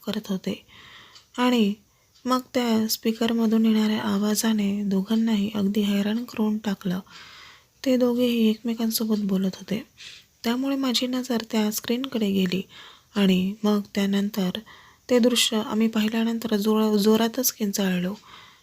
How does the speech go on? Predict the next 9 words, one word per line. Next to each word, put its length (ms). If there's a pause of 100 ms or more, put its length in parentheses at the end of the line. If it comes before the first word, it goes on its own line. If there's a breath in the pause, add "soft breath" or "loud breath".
(200 loud breath)
त्या 120 (100)
कैद्याच्या 440
बायकोने 440 (100)
अर्जुनावर 640 (460 loud breath)
असं 220
काही 300
केलं 360 (200)
जे 120
कदाचित 440